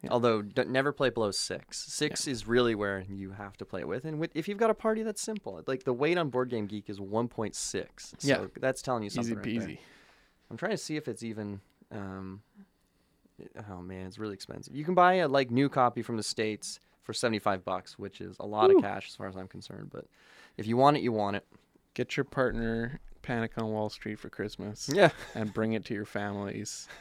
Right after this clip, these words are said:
Speaker 1: Have you ever tried it with your family? I guess
Speaker 2: I
Speaker 1: it's
Speaker 2: did it
Speaker 1: not a
Speaker 2: once. Uh, it was a s-, so we were, we had five people,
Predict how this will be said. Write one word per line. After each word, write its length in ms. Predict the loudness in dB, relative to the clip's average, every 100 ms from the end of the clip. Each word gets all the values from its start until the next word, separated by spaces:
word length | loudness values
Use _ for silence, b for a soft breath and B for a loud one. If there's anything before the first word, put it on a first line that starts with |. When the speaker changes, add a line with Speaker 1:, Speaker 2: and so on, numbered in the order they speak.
| B
Speaker 1:
Have 120 | -4
you 100 | 0 0
ever 100 | 2
tried 240 | 2 2
it 60 | 2
with 100 | -2
your 100 | 0
family? 320 | 0 0 -2
I 40 |
guess 120 | 2 4
Speaker 2:
I 20 |
Speaker 1:
it's 60 | 8
Speaker 2:
did 100 | 8
it 60 |
Speaker 1:
not 60 | 6
a 40 |
Speaker 2:
once. 460 | 4 2 0 -8 -14 _ -8
Uh, 160 | 0 0
it 20 | 0
was 160 | -2 -4
a 40 |
s-, 240 | -4 -6 -10 -14
so 220 | -12 -6 -2
we 120 | -2
were, 140 | -2 -2
we 100 | -4
had 100 | -4
five 300 | 0 0 0
people, 420 | -4 -6 -6 -10